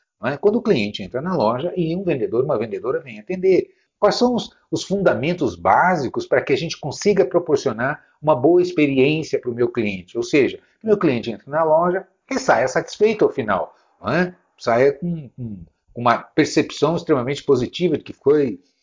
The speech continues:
foi bem atendido, comprou o que gostaria, às vezes até de, acima da expectativa do que esperava, né? Saiu encantado com a loja, com o atendimento,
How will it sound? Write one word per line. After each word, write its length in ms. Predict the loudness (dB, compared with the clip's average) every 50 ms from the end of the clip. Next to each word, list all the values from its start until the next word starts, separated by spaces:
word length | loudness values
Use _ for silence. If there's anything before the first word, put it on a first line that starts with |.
| _ _ _
foi 140 | 2 4
bem 160 | 4 4 2 2
atendido, 760 | 0 -4 -6 -8 -8 -2 0 2 4 6 4 4 2 2
comprou 300 | 0 -2 0 2 2 2
o 40 | 2
que 100 | 0 -6
gostaria, 960 | -12 -14 -10 -8 -8 -8 -6 -4 -2 0 2 2 4 4 6 4 4 2 0 -6 _ _ -4
às 100 | -2 0
vezes 160 | 0 0 0
até 480 | 0 2 4 4 4 4 4 0 -2 -10 _ _ _
de, 560 | _ -6 -6 -6 -6 -8 -12 -14 -14 -14 -14 -8 -2
acima 560 | -2 -2 -2 -2 0 2 2 4 4 4 4
da 80 | 4 4
expectativa 680 | 2 2 0 -2 0 0 -2 -2 0 0 2 2 2
do 80 | 0 -2
que 100 | -6 -6
esperava, 580 | -2 2 2 4 4 2 0 -4 -6 -10 -10 -6
né? 340 | -2 0 0 0 0 -2 -6
Saiu 500 | -4 -2 -2 0 0 -2 -4 -6 -12 -16
encantado 640 | -20 -2 0 0 0 2 2 4 4 4 2 0 0
com 140 | 0 -2 -4
a 80 | -4
loja, 480 | -2 2 4 4 6 4 4 2 0 -6
com 140 | -8 -8 -10
o 20 |
atendimento, 760 | -10 -10 -14 -16 -16 -18 _ -8 -6 -6 -6 -6 -8 -10